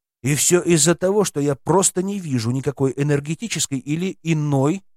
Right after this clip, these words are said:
активности внутри самого этого кристалла. Если я не увижу этого, то могу попасться в ловушку.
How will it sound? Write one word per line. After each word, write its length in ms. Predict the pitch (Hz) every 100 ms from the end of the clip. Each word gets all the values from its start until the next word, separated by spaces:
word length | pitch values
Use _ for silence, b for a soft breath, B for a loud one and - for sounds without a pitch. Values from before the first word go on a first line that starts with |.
| _
активности 800 | 131 - - 120 131 135 - 160
внутри 360 | 151 120 131 147
самого 520 | - 113 104 107 -
этого 320 | 113 107 107
кристалла. 720 | - 107 - - 67 58 78 - _ _ _ _ _ _ _ _
Если 320 | 113 127 120
я 380 | 123 127 123 113
не 160 | 117 123
увижу 500 | 123 127 120 101 -
этого, 420 | 92 - 64 53 _ _ _ _ _ _ _ _
то 100 | 202
могу 260 | 214 180 196
попасться 640 | 139 139 143 - 139 123
в 100 | 117
ловушку. 680 | 123 107 90 87 - 90 85